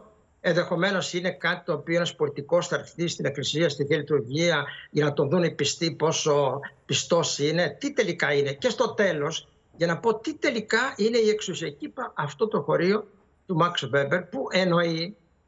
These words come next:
ότι πρέπει να συνεργάζονται μέσα στην κοινωνία όλοι εκείνοι που έχουν τα χαρίσματα. Είναι η νόμιμη εξουσία, είναι η παραδοσιακή εξουσία, η παράδοση αυτού του τόπου κτλ, η οικογένεια.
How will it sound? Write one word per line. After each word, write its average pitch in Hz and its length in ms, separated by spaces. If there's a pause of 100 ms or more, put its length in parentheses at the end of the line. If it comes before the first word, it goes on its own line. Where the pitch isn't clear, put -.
(100)
ότι 185 540
πρέπει 240 280
να 220 120
συνεργάζονται 160 1000
μέσα 143 240
στην 139 220
κοινωνία 143 720 (280)
όλοι 214 520
εκείνοι 214 280
που 196 120
έχουν 196 160
τα 185 100
χαρίσματα. 156 600
Είναι 175 220
η 160 80
νόμιμη 160 420
εξουσία, 156 580 (300)
είναι 165 180
η 170 120
παραδοσιακή 156 840
εξουσία, 151 360
η 151 80
παράδοση 160 600
αυτού 147 180
του 143 200
τόπου 156 340
κτλ, - 240
η 147 80 (100)
οικογένεια. 151 840